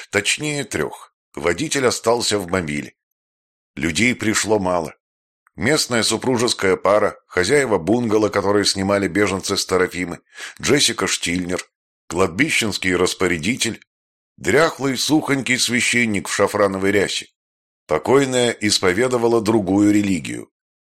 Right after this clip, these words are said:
Но священника церкви Господа Горящего поблизости не нашлось, а может, плохо искали. За упокойную службу, согласно нужному обряду, провели виртуально. Эзра Дахан ждал поодаль,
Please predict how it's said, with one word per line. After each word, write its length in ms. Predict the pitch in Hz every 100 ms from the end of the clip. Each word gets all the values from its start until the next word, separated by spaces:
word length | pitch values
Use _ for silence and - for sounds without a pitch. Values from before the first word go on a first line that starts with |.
| -
Но 160 | 76 92
священника 800 | 92 101 - 139 127 110 113
церкви 480 | - 117 123 110 110
Господа 500 | 92 127 127 110 101
Горящего 640 | 92 98 131 - 120 101 82 _ -
поблизости 640 | 85 82 139 127 117 110
не 120 | 110
нашлось, 580 | 98 92 - 82 87 - - - 78
а 80 |
может, 340 | 90 139 131 -
плохо 340 | 85 - 90
искали. 540 | 73 - 73 82 67 _ _ _ _ _ -
За 180 | 64 85
упокойную 680 | 85 98 104 117 101 90 82
службу, 440 | - 139 120 76
согласно 580 | - 85 90 98 - 92
нужному 460 | 101 98 87 90 92
обряду, 400 | 92 92 78 -
провели 400 | 82 80 98 135
виртуально. 760 | 117 101 98 80 57 52 - _ _ _ _ _
Эзра 360 | 78 90 82 85
Дахан 400 | 80 - 117 113
ждал 320 | 80 104 113
поодаль, 520 | - 95 92 90 82